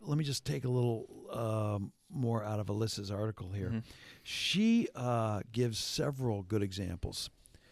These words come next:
Speaker 1: I think it's great that she gives all these examples, like the
Speaker 2: Yeah.
Speaker 1: Gungers, Lisa and Michael Gungor.
Speaker 2: Yep.
Speaker 1: Michael's the son of a famous megachurch pastor. They are musicians. She gives Science Mike, you know, from, what's that Liturgist
Speaker 2: Oh,
Speaker 1: podcast?
Speaker 2: yeah, yeah. Yeah,
Speaker 1: Uh,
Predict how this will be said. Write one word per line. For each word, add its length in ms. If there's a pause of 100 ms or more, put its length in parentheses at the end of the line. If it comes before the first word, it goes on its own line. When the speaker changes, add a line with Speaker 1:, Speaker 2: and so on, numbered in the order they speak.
(100)
Speaker 1:
I 140
think 220
it's 100
great 260
that 120
she 100
gives 260
all 140
these 160
examples, 480
like 140
the 80
Speaker 2:
Yeah. 100
Speaker 1:
Gungers, 640
Lisa 280
and 100
Michael 300
Gungor. 400
Speaker 2:
Yep. 80
Speaker 1:
Michael's 380
the 140
son 400 (360)
of 300
a 80
famous 540 (260)
megachurch 540
pastor. 420
They 160
are 120
musicians. 760 (220)
She 500 (260)
gives 240
Science 560
Mike, 340
you 60
know, 120
from, 340
what's 220
that 160
Liturgist 340
Speaker 2:
Oh, 260
Speaker 1:
podcast? 460
Speaker 2:
yeah, 220 (100)
yeah. 160 (240)
Yeah, 160
Speaker 1:
Uh, 140